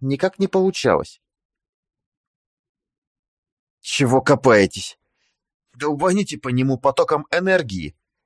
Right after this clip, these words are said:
и дело с концом", размечтался Лиос.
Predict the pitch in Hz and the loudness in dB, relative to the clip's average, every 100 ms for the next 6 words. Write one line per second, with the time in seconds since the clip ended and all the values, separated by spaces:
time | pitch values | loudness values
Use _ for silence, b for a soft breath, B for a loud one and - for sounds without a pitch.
0 | _ - 202 180 208 143 - 110 107 - | _ -2 0 4 4 4 4 2 2 0
1 | 107 85 - _ _ _ _ _ _ _ | 0 0 -4 _ _ _ _ _ _ _
2 | _ 101 101 120 123 - 107 98 123 120 | _ 0 0 0 -2 0 0 0 -2 0
3 | 110 80 - _ | 0 -2 -6 _